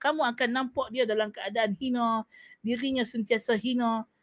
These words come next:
jijik, keji bergelumang dengan maksiat tersebut. Ya? Yang mana Allah jadikan bagi sesiapa yang derhaka kepadanya. Demikianlah kata Al-Hasanul Basri. Ya? Eh,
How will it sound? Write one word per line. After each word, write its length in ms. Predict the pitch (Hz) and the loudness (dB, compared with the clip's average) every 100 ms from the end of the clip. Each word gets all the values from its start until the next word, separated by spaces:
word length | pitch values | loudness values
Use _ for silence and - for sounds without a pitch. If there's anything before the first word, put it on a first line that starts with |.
| _ _ 196 | _ _ 2
jijik, 500 | 277 277 247 262 - | 6 6 4 0 0
keji 420 | 339 277 359 370 | 2 2 6 6
bergelumang 560 | 262 262 240 370 392 269 | 8 6 10 12 12 8
dengan 240 | 233 226 220 | 6 4 2
maksiat 320 | 190 - 233 | 0 0 -2
tersebut. 400 | - 196 202 196 _ _ _ _ _ - | -2 -6 -2 -4 _ _ _ _ _ -6
Ya? 160 | 285 - _ _ _ _ _ _ | -4 -6 _ _ _ _ _ _
Yang 200 | 233 254 | 6 10
mana 120 | 349 370 | 10 10
Allah 240 | 277 311 | 8 8
jadikan 720 | 247 254 370 349 302 277 202 170 _ | 10 8 10 8 8 8 6 -4 _
bagi 320 | 208 247 262 | 2 2 2
sesiapa 560 | 262 240 339 370 - 294 | -2 -2 2 2 4 2
yang 160 | 269 240 | 4 4
derhaka 480 | 233 269 269 277 | 4 4 4 2
kepadanya. 560 | 220 208 214 208 185 151 _ _ _ _ _ - | 2 2 4 4 0 -6 _ _ _ _ _ 2
Demikianlah 560 | 208 247 320 285 220 | 2 6 10 10 8
kata 240 | 240 220 233 | 4 2 4
Al-Hasanul 640 | 202 202 277 254 233 214 | 4 6 4 4 2 4
Basri. 480 | 220 202 233 214 165 _ _ _ _ _ _ _ _ _ _ _ _ _ | 4 4 0 0 -4 _ _ _ _ _ _ _ _ _ _ _ _ _
Ya? 240 | 180 180 - - _ _ _ _ _ _ _ _ _ _ - | -2 -2 -2 -18 _ _ _ _ _ _ _ _ _ _ 6
Eh, 340 | 208 208 185 | 8 8 6